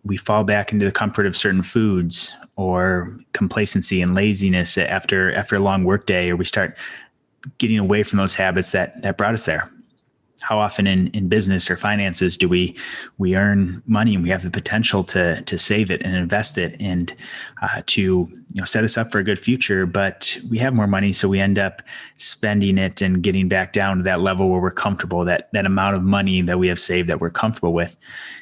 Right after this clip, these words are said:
And, uh, guys, you can apply this across any of those areas, but that's the, the thing with the, uh, the thermostat and what comfort zones will do to keep us from, from living there. If we don't get outside of our comfort zones regularly,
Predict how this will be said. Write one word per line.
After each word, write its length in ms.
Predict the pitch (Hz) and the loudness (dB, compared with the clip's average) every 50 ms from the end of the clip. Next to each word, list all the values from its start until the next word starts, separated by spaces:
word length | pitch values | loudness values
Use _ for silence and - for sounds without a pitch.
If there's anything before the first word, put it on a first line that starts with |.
| - _ _ _ - | -20 _ _ _ -4
And, 400 | 107 98 92 92 92 90 - - - | -2 0 0 0 0 0 -2 -4 -6
uh, 160 | - 71 - - - | -8 -10 -10 -10 -4
guys, 200 | - 110 98 92 | -2 -2 0 2
you 60 | 107 | 2
can 100 | 113 113 | 2 0
apply 280 | - - - 107 98 95 | 0 0 0 0 0 0
this 180 | 87 85 - | -2 -4 -4
across 560 | 90 - - 92 90 - - - - - - - - | -4 -2 -2 -2 -2 -2 -4 -6 -8 -12 -20 -8 -2
any 180 | 113 113 113 98 | 0 2 2 2
of 60 | 90 | 2
those 180 | 90 87 85 | 0 0 0
areas, 400 | 90 90 90 90 90 90 90 87 | 0 0 2 2 2 0 0 -2
but 280 | - - 90 80 - - | -2 -2 -4 -4 -2 -2
that's 260 | - 113 - - - | -2 0 0 0 0
the, 260 | - 104 95 92 - - - | 0 0 0 0 -2 -2 -4
the 100 | 110 101 | -6 -4
thing 240 | - - 104 104 | -2 0 2 2
with 160 | 101 95 90 - | 2 2 0 -2
the, 360 | - 95 92 90 90 90 87 87 - - - _ _ _ - - - | -2 0 2 2 2 0 -2 -4 -8 -14 -20 _ _ _ -20 -12 -10
uh, 200 | 85 - - - - - | -8 -8 -8 -8 -12 -14
the 80 | - 117 | -16 -8
thermostat 600 | - 107 107 113 240 240 - 127 127 - - - - | -4 0 2 2 2 2 2 0 0 0 -2 -6 -4
and 140 | 107 101 | -2 0
what 140 | 95 90 - | 0 0 -2
comfort 280 | - 107 101 - 98 - | -2 -2 0 0 0 0
zones 220 | 104 98 92 87 | 2 0 0 0
will 80 | 95 90 | 0 -2
do 180 | 82 - 98 | 0 0 0
to 60 | 90 87 | 0 0
keep 260 | - - 104 - - | 0 -2 -2 0 0
us 240 | 98 90 - - - - - | 0 0 0 -2 -2 -4 -4
from, 420 | - 95 87 90 87 85 82 80 | -2 0 2 2 2 2 0 -2
from 160 | 85 - 92 90 | -2 -2 0 2
living 240 | 98 107 101 92 | 2 2 2 2
there. 200 | 85 82 78 - - - - - - - - _ | 0 0 -2 -6 -10 -14 -16 -16 -16 -18 -16 _
If 140 | - - - | -6 -2 0
we 60 | 117 | 2
don't 120 | 110 104 | 2 2
get 140 | 87 113 107 | 2 2 0
outside 360 | 104 101 95 - - 107 101 | 0 0 0 0 0 0 0
of 80 | 101 90 | 0 0
our 80 | 95 87 | -4 -4
comfort 340 | - - 101 104 - 101 | -2 -2 -2 -2 -2 -4
zones 220 | - 110 101 98 95 | -2 0 0 2 2
regularly, 400 | 98 95 98 110 117 131 127 | 2 2 4 4 4 4 2